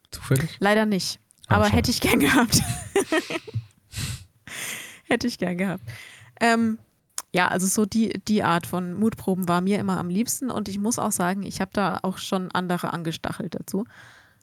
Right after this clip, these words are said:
Speaker 2: Ähm, und eben eine Mutprobe war, die auch ich mir <laughs> ausgedacht hatte, dass man auf diesen Turm hochklettern muss und von da wieder runterspringen. Und als Kind kam mir das so vor, als ob das nicht so ein Riesending wär. Also ich hab das auch mehrfach gemacht, das ist immer gut gegangen und so.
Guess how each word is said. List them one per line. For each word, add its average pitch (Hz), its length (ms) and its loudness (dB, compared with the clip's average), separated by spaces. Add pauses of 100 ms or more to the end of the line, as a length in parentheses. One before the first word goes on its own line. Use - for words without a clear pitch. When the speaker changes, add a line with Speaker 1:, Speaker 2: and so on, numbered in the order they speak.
(200)
Speaker 2:
Ähm, 190 560 0 (960)
und 208 240 -2
eben 214 160 2
eine 262 260 2
Mutprobe 220 480 0
war, 196 180 2
die 220 240 2
auch - 200 0
ich - 240 0
mir 180 140 2
<laughs> - 20 2
ausgedacht - 540 2
hatte, 220 240 4
dass 190 220 -2
man 202 200 0 (120)
auf 202 200 2
diesen 220 300 0
Turm 247 280 0
hochklettern 175 500 0
muss 170 300 -2
und 190 240 -4
von 185 180 -4
da 185 180 0
wieder 175 160 0
runterspringen. 196 680 -2 (640)
Und 220 460 0 (220)
als 202 240 0
Kind 349 360 -2
kam 196 200 0
mir 190 100 -2
das 185 160 0
so 190 80 -2
vor, 190 240 -2
als 190 240 0
ob - 160 -6
das - 320 -4 (300)
nicht 220 200 -4
so 214 100 -2
ein 190 100 -2
Riesending 185 600 -4
wär. 156 320 -2
Also 170 140 -2
ich - 140 -2
hab 240 120 -2
das - 140 -4
auch - 140 -2
mehrfach 202 420 -2
gemacht, 226 360 -4
das - 160 -8
ist - 80 -8
immer 180 160 -2
gut - 180 -10
gegangen 190 340 -4
und 190 100 -6
so. 185 80 -2